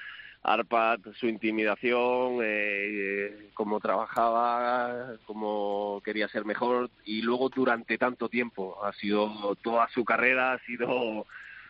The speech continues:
un número uno, así que, que sí, podemos decir que, que está entre ellos.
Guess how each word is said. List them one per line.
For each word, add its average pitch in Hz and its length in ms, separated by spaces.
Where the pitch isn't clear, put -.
un 123 180
número 127 300
uno, 151 360
así 120 280
que, 95 420
que 87 120
sí, 104 180
podemos 92 340
decir 92 340
que, 85 340
que 92 120
está 92 220
entre 90 260
ellos. 85 260